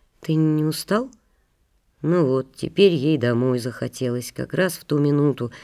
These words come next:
когда он развеселился, когда только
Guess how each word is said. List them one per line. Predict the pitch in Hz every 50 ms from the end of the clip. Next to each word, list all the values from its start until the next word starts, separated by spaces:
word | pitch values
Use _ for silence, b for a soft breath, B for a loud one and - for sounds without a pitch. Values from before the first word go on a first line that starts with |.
| B B
когда | B - 131 120 156 156
он | 151 151 143
развеселился, | 143 147 131 117 139 147 143 - - 147 143 147 139 123 123 113 - - 117
когда | - 135 127 120 113 147 139 131 120 b b b b b b b -
только | - 202 202 196 - - - 175 160 151